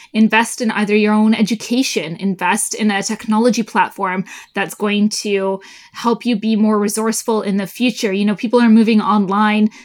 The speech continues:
When you're moving online, think about how to actually make that sustainable. Don't just move it online for the next month, but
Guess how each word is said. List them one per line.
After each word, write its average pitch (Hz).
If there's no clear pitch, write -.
When 226
you're 233
moving 269
online, 240
think -
about 277
how 269
to 226
actually 226
make 214
that 190
sustainable. 196
Don't 226
just 262
move 233
it 226
online 202
for 214
the 202
next 196
month, 226
but 240